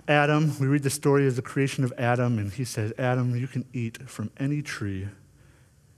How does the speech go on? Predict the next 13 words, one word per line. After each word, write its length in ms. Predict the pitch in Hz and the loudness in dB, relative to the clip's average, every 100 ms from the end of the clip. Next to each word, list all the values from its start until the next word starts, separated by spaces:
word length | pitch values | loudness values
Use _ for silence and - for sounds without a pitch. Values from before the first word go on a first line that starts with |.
| - | -20
You 60 | - | -8
can 220 | 131 135 | -4 -4
eat 180 | 151 143 | -2 -4
the 60 | 131 | -4
fruit 240 | - 156 | 0 0
of 100 | 117 - | 0 -2
any 180 | 185 208 | 0 0
tree 320 | - 190 180 | -2 -2 2
in 80 | 165 | 2
this 140 | 147 | 0
whole 240 | - 151 | -2 -2
garden 420 | 135 110 101 101 113 | 0 -2 -2 -4 -6
except 680 | 123 - - 233 233 - | -8 -8 -2 0 -2 -6